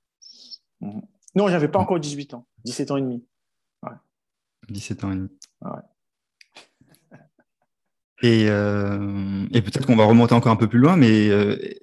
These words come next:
Speaker 2: est-ce que tu te souviens comment, comment le foot était, est arrivé dans ta vie ?
Speaker 1: Ben, le foot, euh, ben, moi, j'habitais un quartier de Saint-Joseph, donc, ça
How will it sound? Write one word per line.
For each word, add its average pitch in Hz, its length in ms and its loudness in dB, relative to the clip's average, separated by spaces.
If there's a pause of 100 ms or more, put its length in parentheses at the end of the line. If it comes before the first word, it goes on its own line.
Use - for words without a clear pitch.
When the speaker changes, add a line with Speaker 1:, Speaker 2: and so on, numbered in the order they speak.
Speaker 2:
est-ce - 180 -6
que - 60 -6
tu - 120 -8
te 127 100 0
souviens 123 400 4
comment, 107 340 2
comment 104 220 2
le 101 80 2
foot 120 240 0
était, 104 200 -4
est 104 80 0
arrivé 95 240 2
dans 98 100 2
ta 92 100 -2
vie ? 101 200 -4 (1900)
Speaker 1:
Ben, 139 340 0
le 135 140 2
foot, 156 540 -6
euh, 139 180 -2
ben, 123 160 -8
moi, 139 100 -6
j'habitais 151 680 -6
un 131 360 -10
quartier 139 320 -10
de 143 40 -12
Saint-Joseph, 143 360 -8
donc, 170 100 -10
ça - 40 -14